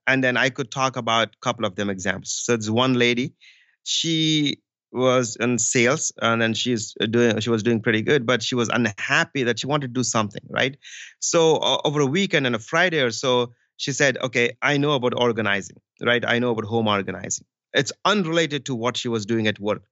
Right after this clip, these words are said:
totally, right? So, but something." And then, um, she put an ad out in a Facebook, uh, sorry, Craigslist, uh, at that time. And then, uh, and then she also put out a note on the Facebook group, right? And then, um,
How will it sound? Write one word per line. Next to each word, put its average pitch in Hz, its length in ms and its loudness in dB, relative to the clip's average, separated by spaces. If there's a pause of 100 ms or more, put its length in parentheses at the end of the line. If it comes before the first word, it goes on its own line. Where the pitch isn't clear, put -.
totally, 98 400 -6
right? 120 180 0
So, 131 60 -4
but 110 140 -6
something." 110 320 -2 (420)
And 180 160 2
then, 190 320 2
um, 156 420 2
she 156 280 -2
put 175 200 0
an 156 140 4
ad 143 240 0
out 135 240 0
in 123 140 -4
a 117 160 0
Facebook, 127 640 -4
uh, 113 180 2
sorry, 104 200 -2
Craigslist, 135 640 -2 (420)
uh, 113 220 2
at 113 100 0
that 117 140 -2
time. 117 360 -4
And 113 160 0
then, 120 280 2
uh, 113 220 2 (340)
and 151 100 0
then 170 140 2
she - 100 0
also 170 300 0
put 156 160 -2
out 143 160 2
a 139 80 0
note 143 260 0
on - 160 -4
the 120 80 0
Facebook 131 480 -4
group, 143 260 -2 (380)
right? 123 240 2 (420)
And 147 220 2
then, 147 300 4
um, 135 380 2